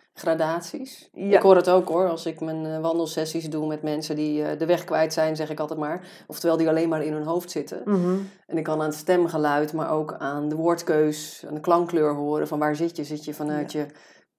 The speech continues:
Speaker 1: je, je kern te praten of is het meer vanuit de innerlijke criticus of totaal
Speaker 2: Ja.
Speaker 1: afgesl-, gesloten van de rest van je lichaam?
Speaker 2: Ja, ja.
Speaker 1: Het is
Speaker 2: Ja,
Speaker 1: heel
Speaker 2: dat
Speaker 1: mooi om daarmee te kunnen werken.
Speaker 2: Ja,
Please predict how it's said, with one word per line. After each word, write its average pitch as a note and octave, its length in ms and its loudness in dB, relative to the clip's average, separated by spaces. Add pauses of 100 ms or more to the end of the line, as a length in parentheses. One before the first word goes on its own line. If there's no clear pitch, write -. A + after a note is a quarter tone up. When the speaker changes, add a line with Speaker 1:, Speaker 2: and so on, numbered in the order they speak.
Speaker 1:
je, D3+ 300 -4
je D3+ 100 -6
kern E3+ 360 0
te D#3 120 -8
praten D3 480 -2
of D3+ 120 -8
is D3+ 120 -10
het D3+ 80 -12
meer D3+ 200 -4
vanuit D3 220 -6
de C3 60 -4
innerlijke D3+ 320 -6
criticus D#3+ 400 -6
of D3 360 -8
totaal D3+ 280 -2
Speaker 2:
Ja. - 60 -6
Speaker 1:
afgesl-, F#3 880 -4
gesloten D#3+ 680 -2
van D3+ 100 -4
de D3+ 60 -2
rest D3+ 180 -4
van D3+ 100 -4
je C#3+ 80 -2
lichaam? D#3 600 -2
Speaker 2:
Ja, A3 200 -4 (360)
ja. A3 240 -10 (200)
Speaker 1:
Het - 120 -20 (260)
is F3 140 8
Speaker 2:
Ja, - 40 10
Speaker 1:
heel F3 100 8
Speaker 2:
dat F#3 100 12
Speaker 1:
mooi E3 160 8
om D#3 60 4
daarmee D#3+ 240 6
te D#3 80 -8
kunnen E3 240 -2
werken. G3 460 2
Speaker 2:
Ja, G#3+ 440 -2